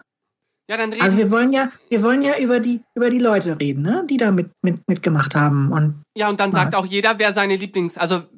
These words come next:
Speaker 1: jeder sagt seine Lieblingsfigur. Und warum dann auch, ne? Dann wissen die Leute ja auch dann,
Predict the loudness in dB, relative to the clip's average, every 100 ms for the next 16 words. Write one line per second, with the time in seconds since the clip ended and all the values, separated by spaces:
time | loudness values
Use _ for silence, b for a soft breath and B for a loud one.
0 | -20 -20 -6 0 0 2 0 2 0 2
1 | 0 0 -2 -2 -6 -2 -2 -4 -6 0
2 | 2 4 2 2 -2 -4 -6 -4 -4 -2
3 | -4 -4 -8 -6 -6 -4 -6 -6 -6 -6
4 | -8 -10